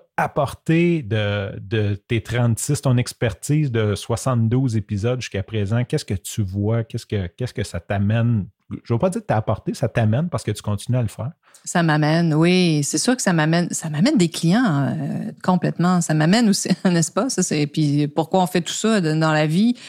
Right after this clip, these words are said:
Speaker 2: Pourquoi on crée des entreprises ? Parce qu'on veut générer des revenus, hein, puis on veut, on veut faire de l'argent au bout du, du compte, hein, puis il faut pas avoir peur de ça.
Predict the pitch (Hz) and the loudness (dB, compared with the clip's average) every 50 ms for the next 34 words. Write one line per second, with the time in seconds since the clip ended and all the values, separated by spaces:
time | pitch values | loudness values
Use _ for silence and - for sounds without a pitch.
0 | - - _ - 175 - - 190 185 185 185 - 185 175 160 160 156 156 151 156 | -20 -14 _ -6 -4 -2 2 2 2 2 0 0 0 2 2 2 2 0 0 0
1 | - 151 - - 190 226 220 - - 156 - - 147 147 151 147 147 156 156 151 | -2 -4 -2 0 0 0 0 0 -4 -4 -2 -2 -2 0 0 0 2 2 2 2
2 | 147 151 165 160 160 147 147 143 139 147 170 202 220 208 175 165 170 - 151 147 | 2 2 2 2 2 2 2 0 2 4 4 4 4 4 4 2 0 0 -2 -2
3 | 143 147 147 143 - - 151 147 147 147 - - 160 156 151 - 147 156 180 185 | -2 -2 -4 -2 -2 -2 0 0 0 -2 0 0 0 0 0 0 0 2 2 2
4 | 180 160 165 156 147 - - _ - 165 151 151 - 220 254 254 233 202 214 220 | 2 2 2 0 0 -4 -12 _ -8 -6 -4 0 0 2 2 2 2 2 2 0
5 | 196 - 156 147 143 143 147 139 - - - 139 - 170 165 165 160 - 175 180 | 0 -2 -2 -2 -2 -2 -4 -4 -6 -8 -6 -2 0 0 2 2 0 0 0 0
6 | 180 165 147 151 - 240 320 | 0 -2 -4 -4 -4 -4 -6